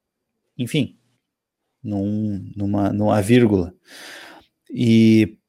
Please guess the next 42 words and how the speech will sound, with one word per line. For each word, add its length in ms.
mas, 280
enfim, 340
o 40
conceito 440
tava 220
lá, 200
sabe? 520
O 80
conceito, 520
eu 140
acho 160
que 60
o 40
T 140
C 200
C, 180
ele 260
tem 320
essa 220
questão 440
do, 220
de 140
trabalhar 400
conceitos, 760
não 160
necessariamente 540
de 60
resolver 340
problemas, 480
né? 160
A 100
gente 180
não 100
tá 180
criando 300
teses 520
ali 280
pra, 460
tipo 260
assim, 340
co-, 120
eh, 340